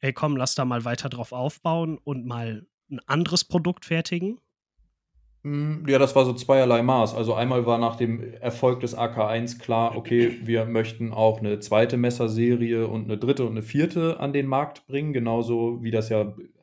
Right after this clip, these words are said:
Speaker 2: die großen Hersteller auch machen, ne? Also Spyderco,
Speaker 1: Mhm.
Speaker 2: Reef, Benchmade, wie sie alle heißen, haben ja alle so zwischen, ich sag mal,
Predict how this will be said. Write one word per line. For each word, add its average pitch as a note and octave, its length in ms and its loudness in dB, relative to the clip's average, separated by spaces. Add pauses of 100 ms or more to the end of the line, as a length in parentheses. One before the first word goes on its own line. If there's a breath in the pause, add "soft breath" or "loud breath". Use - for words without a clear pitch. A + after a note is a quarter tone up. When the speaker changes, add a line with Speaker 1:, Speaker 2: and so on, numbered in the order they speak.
(460)
Speaker 2:
die - 140 -20
großen G#2+ 300 -4
Hersteller G2+ 380 0
auch A#2 180 0
machen, F#2 240 -4
ne? A2+ 180 -2
Also G2+ 240 -4
Spyderco, G#2+ 640 0
Speaker 1:
Mhm. A2 80 -2
Speaker 2:
Reef, A2+ 420 -2
Benchmade, A2 520 -2
wie A2+ 60 -4
sie G#2+ 120 -2
alle G#2 220 0
heißen, A2 340 -2
haben A2+ 140 2
ja G2+ 120 4
alle A2 200 4
so A2 220 0
zwischen, A2 360 -6
ich G2 100 -6
sag G#2+ 200 0
mal, G#2 220 0